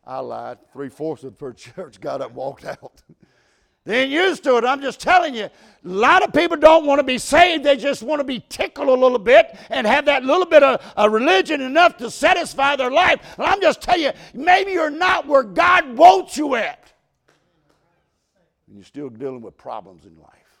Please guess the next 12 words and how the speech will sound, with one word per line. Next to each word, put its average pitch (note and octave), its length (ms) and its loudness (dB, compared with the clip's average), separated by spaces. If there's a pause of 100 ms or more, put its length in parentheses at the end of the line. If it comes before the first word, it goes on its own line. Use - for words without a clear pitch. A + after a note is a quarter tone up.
(960)
Move E4 340 2
on. E4+ 500 4 (800)
Go D#4 240 8
where D4 140 2
God D4 320 0
said B3 360 0
go C#4 200 2
to A#3 100 -4
go. D#3 300 -10 (1080)
He A#3+ 100 -2
told B3+ 380 6
Jacob, A#3+ 480 4